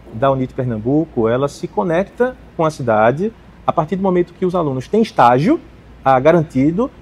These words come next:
ah, em parceria, e, e, e, em convênios com a Secretaria da cidade de Recife, de Saúde, mas também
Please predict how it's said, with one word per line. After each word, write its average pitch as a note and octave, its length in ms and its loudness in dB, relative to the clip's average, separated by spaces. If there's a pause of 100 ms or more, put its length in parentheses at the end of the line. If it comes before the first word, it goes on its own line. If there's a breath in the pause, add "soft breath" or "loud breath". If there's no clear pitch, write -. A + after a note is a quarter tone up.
(280)
ah, B2+ 380 4
em F#3 80 2
parceria, D3+ 680 2
e, C3 240 -2
e, B2 220 -6
e, B2 200 -2
em C3+ 100 -4
convênios C#3+ 440 -4
com D3+ 100 -10
a C3 40 -6
Secretaria B2 800 -2
da A#2 140 -4
cidade A2 260 -8
de A2 60 -12
Recife, C3 420 -6
de C3 60 -10
Saúde, A#2+ 420 -2
mas A#3+ 240 -2
também G3 540 0